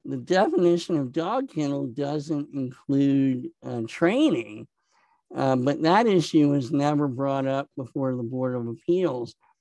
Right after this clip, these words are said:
And that was the basis that the circuit court reversed it. So on appeal, um,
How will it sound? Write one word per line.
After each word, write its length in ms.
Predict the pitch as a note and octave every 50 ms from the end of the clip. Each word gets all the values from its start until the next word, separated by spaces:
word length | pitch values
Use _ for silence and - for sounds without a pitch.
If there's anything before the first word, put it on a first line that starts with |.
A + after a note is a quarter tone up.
| _ _ _ _ _ _
And 220 | - C3+ C3 C3 C#3
that 200 | D3 D#3 F3 F#3
was 180 | F3 D3 C#3+
the 80 | - D3
basis 640 | C3 C#3 D3 C#3 C#3+ C#3+ C3+ - - C#3+ C3 B2 -
that 220 | - C3+ C3+ - D3
the 160 | C#3 A#2+ A#2
circuit 480 | A2+ - - D3 C#3+ C#3+ D#3 C#3+ - -
court 380 | - - C3+ C3 B2+ B2 A#2+ C#3 - _ _ _ _
reversed 760 | C3+ B2+ B2+ B2 A2 D#3 D#3+ F3+ G3+ G3+ F3+ - - -
it. 200 | C3+ B2+ A#2+ - - _ _ _ _ _ _ _ _ _ _ _
So 340 | - - D#3+ C#3+ C#3+ D3 D3+
on 80 | D3+
appeal, 800 | D3 C3+ C3 - - C4 C4+ C#4+ C4 G3 D#3 D3 C#3 C3 B2+ - _ _ _ _ _ _ _ _ - -
um, 540 | - C#3 C3 B2+ C3 B2+ B2+ B2+ C3 C3+